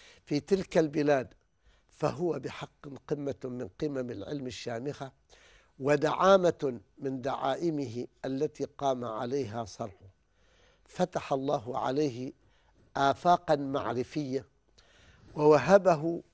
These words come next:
فصاحة في اللسان، ورزقه قوة في القلب وأسلوبا في الدعوة، آه، مما مكنه من خدمة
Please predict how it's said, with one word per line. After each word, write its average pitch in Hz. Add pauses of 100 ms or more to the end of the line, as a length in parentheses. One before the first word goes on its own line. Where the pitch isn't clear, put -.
(120)
فصاحة - (180)
في -
اللسان، 139 (760)
ورزقه 147 (100)
قوة 143 (600)
في -
القلب 147 (840)
وأسلوبا 147
في 123
الدعوة، 143 (880)
آه، 120 (520)
مما 160
مكنه 165 (640)
من 139
خدمة 147